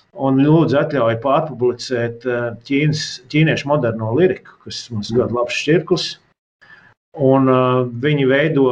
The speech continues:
ā, bloku ar materiāliem, kuros parādīt, kā ķīniešu valoda tiek, ķīniešu kultūra tiek, ā, teiksim, atspoguļot ārpus Ķīnas. Un, ā,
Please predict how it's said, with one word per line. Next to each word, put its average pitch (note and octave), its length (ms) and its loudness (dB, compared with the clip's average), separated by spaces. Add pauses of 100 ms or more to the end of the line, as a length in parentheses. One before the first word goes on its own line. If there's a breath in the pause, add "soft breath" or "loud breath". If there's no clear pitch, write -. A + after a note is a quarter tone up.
(100)
ā, B2+ 320 -4 (160)
bloku C3+ 480 -2
ar A#2 80 -2
materiāliem, B2 960 0
kuros A#2 320 -4
parādīt, A#2+ 480 0
kā B2 240 -4
ķīniešu C3+ 480 -4
valoda A#2 560 0 (240)
tiek, G#2+ 240 -8 (640)
ķīniešu D#3 380 2
kultūra C#3+ 500 -4
tiek, G2+ 320 -14
ā, G#2+ 320 -8 (360 soft breath)
teiksim, A#2+ 340 -2
atspoguļot G#2+ 800 -2
ārpus C3+ 480 -4
Ķīnas. B2+ 380 0 (920 loud breath)
Un, C3+ 320 4
ā, C3 100 4